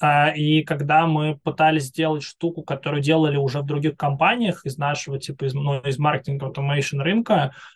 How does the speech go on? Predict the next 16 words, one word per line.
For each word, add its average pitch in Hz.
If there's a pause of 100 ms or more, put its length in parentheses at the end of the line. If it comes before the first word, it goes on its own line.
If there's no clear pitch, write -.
(180)
а, 143
то 143
я 165
пытался 156
заречаутиться 147
к -
продуктам 147
и, 131
типа, 135
к 135
C -
P 147
O, 151
которые 135
проходили 143
Reforge, 160